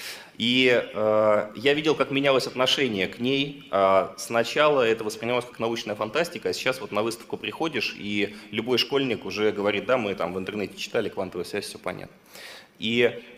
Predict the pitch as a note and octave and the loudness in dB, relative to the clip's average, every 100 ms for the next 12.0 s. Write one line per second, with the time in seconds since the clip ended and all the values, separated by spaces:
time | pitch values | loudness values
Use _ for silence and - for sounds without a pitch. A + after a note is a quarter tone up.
0 | - A#2 B2 C#3+ D3+ C3 C3+ B2+ B2+ B2 | -2 2 4 4 4 4 2 0 0 2
1 | E3+ F3+ A#2 F2+ G2 A#2 B2+ A2 A2 - | 2 2 2 2 2 -2 -2 -2 -2 -2
2 | A2+ G#2 A2 G#2+ A#2+ D3+ G3 G3 A2 G2+ | -4 -2 -2 -2 -2 0 0 -2 -6 -2
3 | A#2+ - A2+ G2+ G2+ B2+ A2 - A2+ A#2 | -2 -4 -6 -4 0 0 0 -4 0 2
4 | F#2 - - G2 A2 G2+ E2+ D#2+ - - | 2 -2 -4 0 0 -2 -4 -8 -10 -20
5 | - _ - A2 A2 A#2+ D#3 F#3+ D3 A2 | -20 _ -6 -2 2 0 2 -2 -2 -4
6 | - A2+ A2+ G#2+ A#2 A2 - G2 A2+ - | -2 0 2 2 2 2 0 -6 -4 -2
7 | B2 A2+ A#2 G#2+ G2+ G#2 - - - B2 | 0 2 2 0 -4 -6 -14 -12 -6 2
8 | A#2 - F#2 A2 G#2+ G#2 G#2+ A2 E3+ D3 | 2 2 -2 0 0 -2 -2 0 0 0
9 | G2+ F#2 F#2+ G2 G2+ G#2+ D#3 - - G2+ | -4 -6 -8 -6 -6 -4 -6 -6 -6 -4
10 | G2 G2 F#2+ F#2 F#2 - B2 - - B2+ | -4 -4 -2 -2 -2 -4 -6 -2 0 0
11 | G#2+ G2 G#2+ C#3 - G#2 A2 - - F2+ | 0 -2 -4 -4 -6 -4 -4 -4 -2 -4